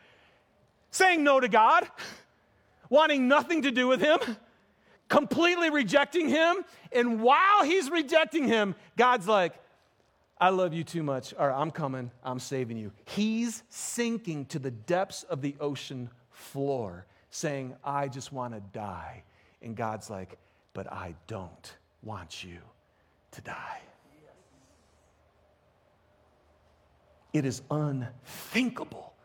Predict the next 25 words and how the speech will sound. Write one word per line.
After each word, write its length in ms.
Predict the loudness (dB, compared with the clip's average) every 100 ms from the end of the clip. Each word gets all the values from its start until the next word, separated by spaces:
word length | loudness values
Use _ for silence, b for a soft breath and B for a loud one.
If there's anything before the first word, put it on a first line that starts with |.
| b
the 80 | -12
provision. 520 | -8 -6 -6 -8 -10 -18 _ _ _ _ _ b b b -8
And 140 | 0
then 320 | 0 0 -2
once 380 | 0 0 0 -4
God 340 | -6 -6 -4
swallows 840 | -4 -4 -4 -4 -2 0 0 0 -2
him 200 | -2 0
up 180 | -2 -2
out 160 | -2 -2
of 80 |
his 160 | -2 -4
complete 600 | -6 -8 -6 -2 -2 -2
grace, 500 | -4 -2 -2 -4 -8 B B
this 160 | -2 -2
is 140 | 0
not 320 | 2 2 2
because 320 | 0 0 0 0
of 160 | -2
Jonah 300 | 0 0 0
doing 320 | -2 0 -2 -2
anything 400 | -2 -2 -2 -2
to 100 | -2
deserve 380 | -4 -6 -8
it. 100 | -8